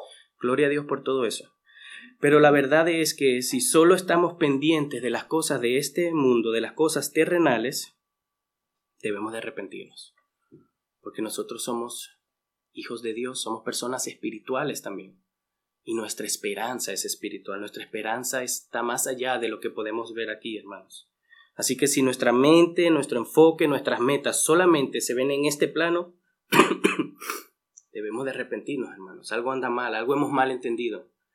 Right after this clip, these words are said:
El Señor no nos ha salvado para vivir una vida aquí próspera y que todas las bendiciones sean aquí y nuestro final y nuestra última bendición y todas las cosas las recibamos aquí, ¿no, hermanos?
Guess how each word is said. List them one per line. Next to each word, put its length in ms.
El 100
Señor 260
no 80
nos 160
ha 40
salvado 420
para 180
vivir 260
una 140
vida 180
aquí 340
próspera 720
y 120
que 100
todas 220
las 80
bendiciones 440
sean 200
aquí 560
y 260
nuestro 320
final 720
y 80
nuestra 240
última 640
bendición 640
y 140
todas 260
las 120
cosas 280
las 80
recibamos 420
aquí, 280
¿no, 180
hermanos? 460